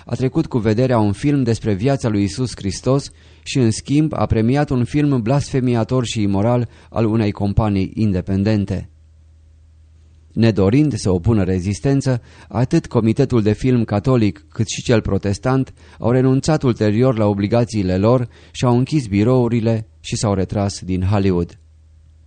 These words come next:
Acum, când nu mai exista codul moral și influența comitetelor religioase de film,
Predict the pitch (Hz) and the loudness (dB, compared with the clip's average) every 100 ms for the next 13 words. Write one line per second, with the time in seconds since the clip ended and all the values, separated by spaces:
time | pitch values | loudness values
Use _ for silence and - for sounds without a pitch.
0 | - - - 95 95 120 131 147 127 104 | -20 -20 -10 -8 -4 0 2 2 0 0
1 | 101 127 127 110 95 107 98 143 135 110 | 0 2 2 0 0 -4 -4 -4 -2 0
2 | 101 95 95 104 120 127 - 95 95 110 | 0 0 0 0 0 -2 -2 -4 -2 0
3 | 117 113 - 107 104 131 117 101 101 92 | 0 -2 -2 -2 0 0 0 0 0 0
4 | 98 101 92 117 120 104 90 - 127 123 | 0 0 0 0 0 -2 -4 -2 0 0
5 | 120 | -4